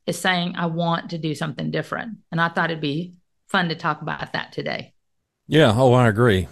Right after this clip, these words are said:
Speaker 2: Listen, reinvention, whatever label you wanna stick on it,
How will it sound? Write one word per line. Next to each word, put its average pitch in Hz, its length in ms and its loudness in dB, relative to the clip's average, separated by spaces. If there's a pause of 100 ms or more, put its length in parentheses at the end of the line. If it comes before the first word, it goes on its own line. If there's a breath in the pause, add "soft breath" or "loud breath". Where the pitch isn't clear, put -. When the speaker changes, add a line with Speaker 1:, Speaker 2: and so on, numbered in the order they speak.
(100)
Speaker 2:
Listen, 123 320 4
reinvention, 107 1040 4 (420 loud breath)
whatever 110 460 4
label 101 500 2
you 95 140 0
wanna 92 200 4
stick - 320 -2
on 87 200 2
it, 87 160 -2